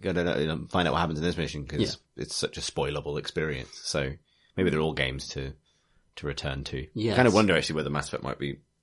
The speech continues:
Speaker 1: might be worth a spoiler pod, possibly.
Speaker 2: I'll be up for that.
Speaker 1: Yeah,
Speaker 2: I'll
Speaker 1: good
Speaker 2: definitely,
Speaker 1: stuff.
Speaker 2: I'll definitely finish it. Yeah.
Speaker 1: Yeah, be in a little while 'cause it's a
Speaker 2: Huge.
Speaker 1: big old game,
Speaker 2: Mm.
Speaker 1: and I don't advocate anyone play sixty-five hours of it in six days.
Speaker 2: <laughs>
Speaker 1: That's not
Speaker 2: Jeez.
Speaker 1: how you feel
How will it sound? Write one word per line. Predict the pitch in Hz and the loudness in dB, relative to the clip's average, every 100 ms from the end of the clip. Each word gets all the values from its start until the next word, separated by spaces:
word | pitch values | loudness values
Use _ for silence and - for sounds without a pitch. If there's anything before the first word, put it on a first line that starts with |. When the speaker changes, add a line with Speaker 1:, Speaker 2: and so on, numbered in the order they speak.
| _ - | _ -6
Speaker 1:
might | 80 71 - | -4 -4 -6
be | 73 | -6
worth | 71 69 71 | -4 -4 -6
a | |
spoiler | - 82 78 67 | -8 -4 -4 -4
pod, | - 78 - _ _ - | -8 -14 -14 _ _ -8
possibly. | 85 - 73 73 - 175 | -6 -4 -2 -4 -2 0
Speaker 2:
I'll | 170 | 2
be | |
up | 92 | 2
for | 110 | -2
that. | - _ | -4 _
Speaker 1:
Yeah, | 95 87 - | -2 -2 2
Speaker 2:
I'll | 104 | 2
Speaker 1:
good | 85 | 0
Speaker 2:
definitely, | - | -4
Speaker 1:
stuff. | 82 | -2
Speaker 2:
I'll | 95 | -2
definitely | - 104 | -4 -6
finish | 95 - | -4 -6
it. | - _ _ | -8 _ _
Yeah. | 104 | -4
Speaker 1:
Yeah, | 90 71 - _ - | -2 -2 -8 _ -2
be | 87 | -2
in | 76 | 0
a | |
little | 82 73 | -2 0
while | 78 69 | 0 0
'cause | 71 - - - | -2 -10 -16 -16
it's | - 69 | -12 -8
a | 64 - - - - - | -8 -8 -18 -20 -18 -2
Speaker 2:
Huge. | 107 90 | -2 6
Speaker 1:
big | 135 131 | 6 10
old | 123 120 | 10 10
game, | 113 101 82 73 | 6 6 4 2
Speaker 2:
Mm. | 107 95 | 2 2
Speaker 1:
and | 78 | 2
I | 76 | -2
don't | - 107 110 | 4 4 6
advocate | 95 87 98 95 | 2 2 4 4
anyone | 98 107 95 85 | 4 4 4 2
play | 92 90 | 2 0
sixty-five | 82 - - - 98 95 95 90 131 95 85 | 0 -2 -2 -2 0 0 0 2 4 6 6
hours | 87 87 82 | 6 6 4
of | 76 | 4
it | 78 - | 2 0
in | 78 | 0
six | 71 - - - | 0 2 0 0
days. | 71 60 60 | 0 -2 0
Speaker 2:
<laughs> | 101 71 - | 0 0 -2
Speaker 1:
That's | |
not | 85 85 - | -2 -2 -2
Speaker 2:
Jeez. | 95 - - - - - | -6 -6 -12 -18 -20 -6
Speaker 1:
how | - 76 | 0 2
you | 73 | 2
feel | - 78 76 - | 0 2 0 -4